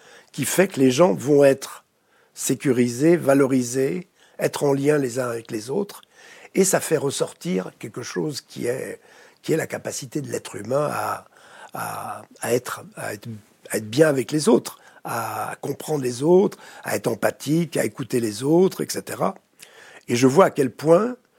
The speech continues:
nous sommes, en tant qu'êtres humains, très plastiques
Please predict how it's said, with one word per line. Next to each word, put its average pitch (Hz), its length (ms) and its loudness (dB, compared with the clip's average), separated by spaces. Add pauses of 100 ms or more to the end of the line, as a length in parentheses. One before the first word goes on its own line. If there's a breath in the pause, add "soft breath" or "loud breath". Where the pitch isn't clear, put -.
(300 soft breath)
nous 135 140 -2
sommes, 190 540 4
en 123 80 -6
tant 139 160 0
qu'êtres 131 280 -2
humains, 131 360 2 (460 soft breath)
très 185 180 4
plastiques 180 760 0